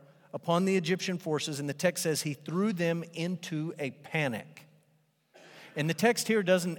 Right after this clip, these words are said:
actually explain how that happened. What, what did he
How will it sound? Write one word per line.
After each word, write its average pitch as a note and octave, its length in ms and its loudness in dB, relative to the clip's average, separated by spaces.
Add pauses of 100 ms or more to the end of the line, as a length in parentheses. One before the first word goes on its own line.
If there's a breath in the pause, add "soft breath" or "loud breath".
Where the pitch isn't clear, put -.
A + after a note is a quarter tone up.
(120)
actually E3 580 2
explain D3+ 560 0
how F3 300 4
that D#3 220 4
happened. C#3+ 360 0
What, - 480 -2 (200 loud breath)
what G#3+ 220 2
did G3+ 140 0
he E3 220 0